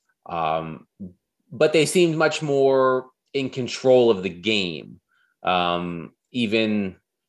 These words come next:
at the times when Anaheim, you know, tied the score. You know, a-, a-, and we've talked about the identity of the team and the strides that they've made in that area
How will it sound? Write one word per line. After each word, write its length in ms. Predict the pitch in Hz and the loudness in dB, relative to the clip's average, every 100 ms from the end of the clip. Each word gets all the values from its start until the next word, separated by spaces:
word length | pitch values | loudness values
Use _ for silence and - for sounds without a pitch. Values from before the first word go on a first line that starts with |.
| - | -4
at 140 | 107 110 | -4 -2
the 60 | |
times 500 | 92 101 101 98 95 | -6 -2 -2 -2 -4
when 160 | 98 98 | -4 -2
Anaheim, 720 | 104 98 87 95 92 90 82 _ _ _ _ _ _ | -2 -2 -4 -4 -4 -6 -10 _ _ _ _ _ _
you 80 | - | -12
know, 160 | 73 - - | -12 -14 -8
tied 320 | 101 95 87 | -4 -2 -2
the 80 | 87 | -6
score. 580 | - 120 120 67 58 _ _ _ _ _ - | -6 0 0 0 -6 _ _ _ _ _ -20
You 80 | 76 | -18
know, 240 | 73 76 | -18 -12
a-, 60 | - | -10
a-, 340 | - 98 - | -6 -8 -6
and 380 | 95 92 87 87 | -4 -4 -6 -8
we've 240 | 98 98 | -8 -10
talked 260 | - 107 104 | -4 -2 -2
about 420 | 98 98 98 90 | 0 0 0 -4
the 200 | 98 95 | -8 -4
identity 560 | 92 95 98 101 98 104 | -4 -2 -2 -4 -2 -2
of 140 | 95 | -2
the 80 | 90 | -4
team 600 | 92 - 101 101 101 101 _ _ _ _ | -8 -8 -8 -6 -8 -10 _ _ _ _
and 480 | 98 - 101 92 90 | -12 -6 -6 -4 -6
the 60 | |
strides 500 | 82 - 101 98 95 | -8 -2 0 2 0
that 160 | - 92 | -4 -4
they've 240 | 98 92 | -2 -4
made 280 | 92 104 107 | -2 0 0
in 120 | 95 | 0
that 160 | 90 87 | -2 -2
area 640 | 95 131 113 85 80 78 | 2 2 2 0 -2 -4